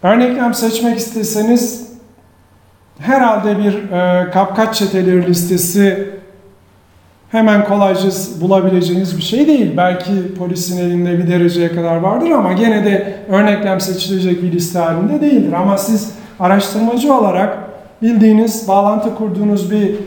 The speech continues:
çete, e, üyesiyle işe başlayıp onun tanıdığı diğer üyeleri kabul edildikçe gruba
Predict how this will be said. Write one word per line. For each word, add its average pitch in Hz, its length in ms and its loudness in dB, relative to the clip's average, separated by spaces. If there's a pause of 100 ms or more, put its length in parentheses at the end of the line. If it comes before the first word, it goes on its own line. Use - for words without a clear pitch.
(180)
çete, 196 340 -2
e, 180 800 -2
üyesiyle 196 600 0
işe 202 320 0
başlayıp 185 640 -2 (200)
onun 262 300 4
tanıdığı 208 560 0
diğer 226 220 2
üyeleri 170 520 0
kabul 165 280 -2
edildikçe 170 600 0
gruba 156 640 0